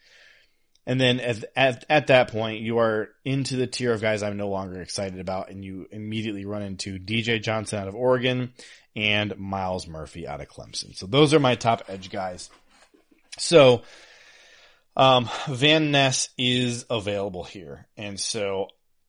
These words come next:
that honestly probably is the direction I'm tempted to go. Let's look at a couple other positions real quick here who's available, because Jackson Smith-Njigba is gone,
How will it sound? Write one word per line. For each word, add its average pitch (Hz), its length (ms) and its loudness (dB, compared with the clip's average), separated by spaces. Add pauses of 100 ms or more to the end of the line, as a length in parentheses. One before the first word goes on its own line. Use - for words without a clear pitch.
(280)
that 127 320 -4 (560)
honestly 123 420 0 (260)
probably 110 480 -4
is 101 200 -8
the 104 320 -6
direction 110 440 -4
I'm 101 120 -10
tempted 110 400 -12
to 110 60 -8
go. 117 280 0
Let's 113 240 -6
look - 140 -6
at 117 60 -2
a 107 40 -8
couple 110 260 -8
other 104 120 -8
positions 135 680 -8
real 120 200 -4
quick 120 220 -6
here 120 220 -10
who's 110 140 -10
available, 117 400 -2
because 95 320 -12
Jackson 107 460 -6
Smith-Njigba 101 680 -8
is 85 140 -12
gone, 156 640 2